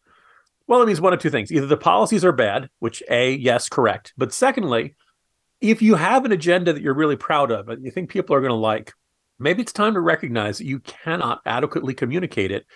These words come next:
with an eighty-year-old president who spends every weekend in Delaware at the beach house or the other house,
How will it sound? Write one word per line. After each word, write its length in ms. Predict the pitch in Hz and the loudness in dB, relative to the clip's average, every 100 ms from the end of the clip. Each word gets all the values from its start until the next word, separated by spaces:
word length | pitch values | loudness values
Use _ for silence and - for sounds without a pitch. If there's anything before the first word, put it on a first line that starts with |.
| - - - - | -20 -20 -12 -2
with 160 | 147 | 0
an 80 | 175 | 0
eighty-year-old 600 | 127 131 143 127 127 - | -2 -2 -2 0 0 0
president 540 | 110 98 101 101 104 - _ _ - - - | -2 -2 -4 -8 -14 -20 _ _ -20 -10 0
who 260 | 127 127 | 2 2
spends 440 | - - 143 151 143 | 0 2 2 2 0
every 220 | 131 143 | 0 0
weekend 420 | 139 131 139 135 | 0 0 -2 -2
in 120 | 135 | -2
Delaware 480 | 117 110 110 113 113 | 0 2 2 2 2
at 80 | 107 | -2
the 60 | 107 | -6
beach 240 | 123 - | -6 -2
house 320 | 113 113 - | 0 0 -2
or 60 | 123 | -6
the 120 | 107 | -4
other 160 | 101 98 | -6 -6
house, 440 | - - - | -8 -8 -12